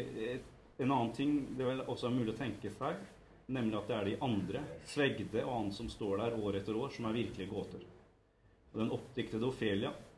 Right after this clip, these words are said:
ikke den oppdiktede Ofelia som er gåte. Men det virker ikke som om det skilles nevneverdig på disse figurene, enten de er virkelige eller oppdiktede. For det er tydelig et til stede en identifikasjon med Ofelia,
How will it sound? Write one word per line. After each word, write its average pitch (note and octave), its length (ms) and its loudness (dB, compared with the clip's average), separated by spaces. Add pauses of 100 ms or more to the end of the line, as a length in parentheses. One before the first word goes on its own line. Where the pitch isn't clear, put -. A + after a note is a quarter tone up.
(240)
ikke C3 320 -6
den A#2 100 0
oppdiktede G2 540 -4
Ofelia F2+ 280 -4
som F#2 140 -10
er F#2+ 140 -8
gåte. - 220 -18 (340)
Men A2 100 -2
det A#2+ 80 4
virker A2 240 2
ikke G#2 200 -2
som A2 160 0
om A2 160 4
det A2+ 120 2
skilles G#2+ 320 0
nevneverdig G2 520 2
på A#2 100 -4
disse A2+ 220 -2
figurene, G#2 500 0 (260)
enten G#2 320 -4
de G#2 40 2
er G#2 80 0
virkelige F#2+ 360 -2
eller F#2 160 -2
oppdiktede. - 480 -12 (120)
For G#2+ 100 -6
det G2 60 -4
er G2+ 100 -10
tydelig G2+ 320 0
et - 240 -8
til A2 180 -2
stede G2 240 0
en G2+ 80 -2
identifikasjon G#2 760 -4
med B2 100 -2
Ofelia, G#2 380 -2